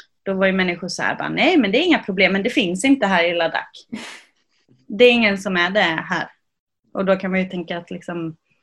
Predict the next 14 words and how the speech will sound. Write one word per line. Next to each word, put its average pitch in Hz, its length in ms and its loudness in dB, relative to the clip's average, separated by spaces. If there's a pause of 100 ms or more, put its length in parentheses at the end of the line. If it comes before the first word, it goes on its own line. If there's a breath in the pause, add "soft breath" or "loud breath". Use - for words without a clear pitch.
(180)
transpersoner 170 960 -2
och, - 360 -8
eh, 160 320 -6 (500 soft breath)
liknande 165 520 -6
då 160 160 -4
inte 160 200 -6
heller 165 280 -6
finns, 165 320 -8
och 160 160 -12 (680 soft breath)
det 170 500 0
vet 180 460 -2
man 190 160 0
ju 208 200 4
finns. - 760 0